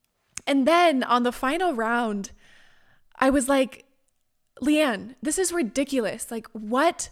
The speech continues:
Look at your life. Look at your life over the last, let's say, fifteen years. Has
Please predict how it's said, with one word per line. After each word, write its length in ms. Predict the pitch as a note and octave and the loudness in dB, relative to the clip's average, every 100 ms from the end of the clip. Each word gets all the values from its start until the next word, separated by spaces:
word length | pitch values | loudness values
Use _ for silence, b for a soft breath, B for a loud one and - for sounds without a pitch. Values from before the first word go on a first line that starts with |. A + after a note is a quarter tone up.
| B B | B B
Look 240 | A#3 F4+ G#4 | 2 2 2
at 120 | A#3 | 0
your 140 | E4 | 2
life. 400 | C4 C4+ - - | 2 2 -2 -6
Look 180 | B3+ D#4 | -8 -4
at 80 | F4+ | -2
your 160 | F#4 | 0
life 320 | D#4+ C4 C4+ - | 2 2 0 -2
over 220 | A#3+ B3 | -2 0
the 120 | A#3+ | -2
last, 420 | A#3 A#3 A#3+ - | -2 -4 -4 -6
let's 220 | B3+ A#3+ - | -6 -6 -2
say, 380 | A#3+ A3+ A3 A3 B B B B | 0 2 0 -4 B B B B
fifteen 540 | B - B3+ - B3+ A3 | B -4 -4 -2 -2 -2
years. 520 | G#3 G3+ - - - _ _ _ _ _ | -2 -4 -8 -12 -14 _ _ _ _ _
Has 240 | - D4 | -2 -2